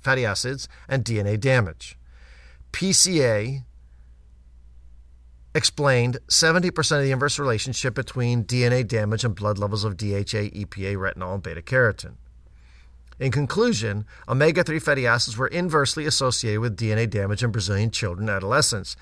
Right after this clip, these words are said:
and may be protective factor against the development of future diseases," end quote. This comes to us from DeBarros, D E B A R R O S et al., twenty twenty-two. While this data is limited in its scope,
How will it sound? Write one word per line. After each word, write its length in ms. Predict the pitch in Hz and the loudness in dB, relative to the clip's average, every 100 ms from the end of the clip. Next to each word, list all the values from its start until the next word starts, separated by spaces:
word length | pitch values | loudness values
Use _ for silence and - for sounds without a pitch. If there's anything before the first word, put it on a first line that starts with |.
| - - | -18 -6
and 160 | 117 | -2
may 140 | 120 135 | 2 2
be 140 | 139 | 0
protective 760 | - - 135 - 113 107 - - | -2 0 0 0 -2 -4 -6 -14
factor 420 | - 143 131 135 | -2 2 2 0
against 300 | 123 117 113 | -2 0 0
the 60 | 123 | 0
development 580 | 113 110 110 113 110 - | 0 2 0 -2 -4 -4
of 200 | 110 110 | -4 -4
future 300 | - 90 92 | -6 -10 -8
diseases," 680 | 98 107 143 120 78 69 - | -4 0 2 0 -2 -8 -10
end 180 | 98 98 | -8 -6
quote. 300 | - 127 - - - - - - - - - | 0 0 0 -8 -20 -20 -20 -20 -20 -20 -10
This 140 | 113 | -6
comes 240 | 117 104 | -4 -6
to 120 | - 113 | -2 -4
us 80 | |
from 220 | - 117 107 | -2 -2 0
DeBarros, 800 | 113 85 113 104 92 113 - - 110 | 0 4 4 4 2 -4 -6 -10 -8
D 220 | 120 123 | -6 -4
E 300 | 107 107 110 - - - | -4 -4 -6 -10 -16 -10
B 220 | 101 127 - | -6 -6 -2
A 220 | 110 107 - | -2 -2 -2
R 220 | 113 123 | 0 0
R 220 | 104 107 - | 0 -2 -2
O 140 | 104 | -2
S 160 | 101 101 | -2 -4
et 100 | 92 | -6
al., 140 | 82 | -8
twenty 240 | 92 95 90 | -10 -10 -10
twenty-two. 500 | 95 90 - 123 - - - - - - - - - - | -10 -8 -2 -2 -2 -10 -20 -20 -20 -20 -20 -20 -20 -2
While 240 | - 143 | 6 8
this 140 | 147 135 | 8 8
data 260 | 156 185 | 8 8
is 100 | 180 | 8
limited 360 | 139 151 156 156 | 6 6 4 4
in 100 | 175 | 2
its 80 | 170 | 2
scope, 420 | - 117 104 120 | 0 0 0 -2